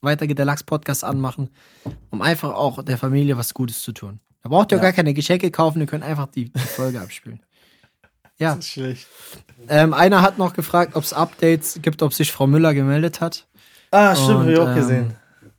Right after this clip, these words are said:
Speaker 1: leider
Speaker 2: Leider nicht,
Speaker 1: nein.
Speaker 2: ja.
Speaker 1: Also, Frau Müller, die Nachricht ist immer noch an dich. Ähm,
Speaker 2: <laughs> Wenn du das hörst.
Speaker 1: Wenn du das hörst, dann ruf mich an. <laughs>
Speaker 2: Als hätte sie
Speaker 1: Nein,
Speaker 2: jetzt
Speaker 1: Spaß.
Speaker 2: eine Nummer.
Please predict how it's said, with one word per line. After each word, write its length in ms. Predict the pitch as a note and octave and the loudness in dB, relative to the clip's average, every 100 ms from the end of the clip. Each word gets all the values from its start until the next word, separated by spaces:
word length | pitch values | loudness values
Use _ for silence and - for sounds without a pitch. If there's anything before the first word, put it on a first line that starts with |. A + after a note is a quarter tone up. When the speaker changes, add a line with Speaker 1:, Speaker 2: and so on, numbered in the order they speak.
| - - | -18 0
Speaker 1:
leider 100 | B2+ | 6
Speaker 2:
Leider 240 | D3 C#3+ | 6 6
nicht, 60 | C#3 | 4
Speaker 1:
nein. 240 | C#3 D3 | 2 2
Speaker 2:
ja. 180 | D3 B2+ - | 0 -6 -6
Speaker 1:
Also, 320 | C#3 B2+ C3+ | -4 -2 -4
Frau 220 | - C3+ | -2 0
Müller, 420 | C#3 C#3+ D3 D3 - _ _ _ _ _ _ _ _ - D#3 _ _ _ _ _ _ _ - | 2 2 2 0 -6 _ _ _ _ _ _ _ _ -20 -20 _ _ _ _ _ _ _ -10
die 260 | A#2+ A#2 A#2 | -6 -6 -4
Nachricht 420 | B2+ C3 B2+ - | -4 -4 -6 -8
ist 140 | A#2 | -8
immer 180 | C3 B2+ | -6 -6
noch 160 | A#2+ - | -6 -8
an 140 | A#2+ | -10
dich. 280 | A#2+ - - | -10 -10 -14
Ähm, 400 | - F#2 F2+ F2 E2+ E3+ - - | -12 -10 -10 -8 -4 -4 -6 -18
Speaker 2:
<laughs> 380 | - - _ _ | -20 -20 _ _
Wenn 140 | D#3+ | -4
du 80 | D3 | 2
das 180 | D#3 C#3+ | 2 2
hörst. 460 | D#3 D3 - - _ _ _ _ _ _ _ - - | -2 -4 -6 -16 _ _ _ _ _ _ _ -20 -10
Speaker 1:
Wenn 140 | A2+ G#2+ | -4 0
du 80 | |
das 220 | A2+ G#2 - | 0 0 0
hörst, 320 | G#2 F#2+ - | -2 -2 -4
dann 360 | E2+ F2 F2 - _ _ _ _ _ _ _ _ _ _ - | -6 -6 -10 -16 _ _ _ _ _ _ _ _ _ _ -4
ruf 180 | G#2+ | -2
mich 200 | G#2 F#2 | -2 -2
an. 180 | F2 F#2+ - - - - - | -2 -4 -6 -18 -20 -20 -2
<laughs> 920 | F3 - D3 - _ _ - - B3+ | 0 0 -4 -8 _ _ -20 -14 -2
Speaker 2:
Als 240 | F3 F3 - | 0 2 4
hätte 240 | D#3 D#3+ | 4 6
sie 60 | D#3+ | 6
Speaker 1:
Nein, 160 | E3 | 8
Speaker 2:
jetzt 60 | F#3 | 10
Speaker 1:
Spaß. 180 | F3 E3 | 8 8
Speaker 2:
eine 60 | D#3 | 6
Nummer. 320 | D#3 E3 D3+ | 4 4 2